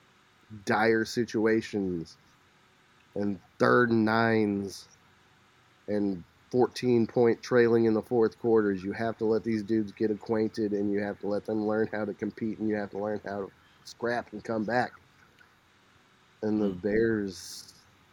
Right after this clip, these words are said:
Speaker 1: the Bears see some losses, and they're like, "Well, we spent seven zillion dollars on free agents, and we've got all these rookies, and we lost three games, so it's time to start rebuilding again," even though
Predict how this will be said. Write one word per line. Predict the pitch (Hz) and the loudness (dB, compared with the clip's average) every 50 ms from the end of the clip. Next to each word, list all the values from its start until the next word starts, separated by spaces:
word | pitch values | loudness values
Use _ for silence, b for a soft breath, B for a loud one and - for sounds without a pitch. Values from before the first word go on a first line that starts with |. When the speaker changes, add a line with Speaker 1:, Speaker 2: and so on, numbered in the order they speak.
| _ _ _ _ _ _ _ - | _ _ _ _ _ _ _ -10
Speaker 1:
the | - 92 92 | -8 -8 -8
Bears | 85 80 - 87 90 95 101 98 92 - | -8 -6 -4 -2 -2 -2 -2 -2 -6 -8
see | - - 101 101 | -10 -8 -8 -8
some | 101 - 104 101 98 | -6 -6 -6 -6 -4
losses, | 92 90 90 95 101 - - 98 95 95 | -4 -4 -4 -4 -6 -8 -10 -10 -10 -8
and | 98 101 95 95 95 92 | -6 -6 -4 -4 -6 -6
they're | 95 92 90 | -6 -6 -6
like, | 92 95 101 104 - - | -6 -6 -8 -8 -8 -6
"Well, | - 95 95 107 135 139 | -6 -6 -4 -2 -2 -2
we | 123 104 92 90 95 95 101 98 - _ _ _ | -2 -4 -6 -6 -8 -8 -10 -12 -16 _ _ _
spent | _ - - - - 113 101 101 - _ _ | _ -20 -16 -10 -8 -6 -6 -6 -8 _ _
seven | - - - 113 104 98 104 104 101 101 98 98 98 95 90 _ - | -16 -8 -4 -4 -2 -2 -2 -2 -2 -2 -4 -4 -6 -8 -10 _ -16
zillion | 104 104 98 98 104 104 98 110 110 107 107 107 | -16 -12 -8 -4 -2 -2 0 0 0 0 -2 -2
dollars | 104 104 101 98 98 104 104 104 98 104 | -2 -2 -2 -2 -2 -2 -2 -4 -4 -4
on | 104 104 101 | -4 -4 -6
free | - - 101 101 101 101 | -6 -6 -6 -4 -2 -2
agents, | 101 104 110 101 117 127 139 135 - - | 0 -2 -2 -2 -2 -2 -2 -4 -4 -6
and | 113 104 98 | -4 -4 -4
we've | 98 90 | -4 -4
got | 90 104 107 104 | -4 -4 -4 -2
all | 101 98 98 | -2 -2 -2
these | 101 104 98 92 | -4 -4 -4 -2
rookies, | 101 110 117 117 - 151 151 151 156 - _ _ _ _ _ _ _ _ _ _ _ _ _ _ _ - - | -2 -2 -2 -2 -2 -2 -2 -2 -4 -6 _ _ _ _ _ _ _ _ _ _ _ _ _ _ _ 0 4
and | 123 131 135 139 135 135 135 135 | 6 6 8 8 8 6 6 4
we | 139 | 4
lost | 131 127 120 120 117 - - | 4 4 4 4 4 2 -2
three | - 131 127 117 | -2 -2 0 2
games, | 117 120 120 117 117 110 | 4 6 6 6 4 2
so | - - 120 110 110 | 2 2 2 2 2
it's | 107 - - | 2 0 -2
time | - 127 117 113 110 | -4 -2 -2 0 -2
to | 107 | -2
start | - - - 107 101 90 | -4 -2 -2 -2 -2 -2
rebuilding | 85 107 110 104 95 101 92 98 95 101 | -2 -4 -2 -2 0 0 -2 -2 -2 -4
again," | 98 101 117 156 170 151 127 | -2 2 4 6 6 6 6
even | 117 113 107 104 107 | 4 2 2 0 -2
though | 104 101 98 92 | -2 -2 -2 -4